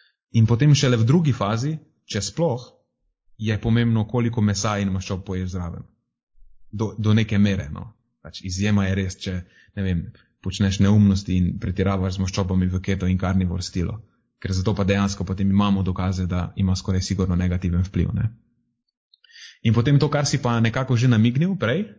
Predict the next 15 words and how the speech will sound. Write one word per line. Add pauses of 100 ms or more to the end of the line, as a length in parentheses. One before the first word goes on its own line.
(880)
ne,
so
pa (440)
trenutno
uradna
priporočila,
ki
pravijo,
da
recimo (300)
okoli
trideset
gramov
na
dan,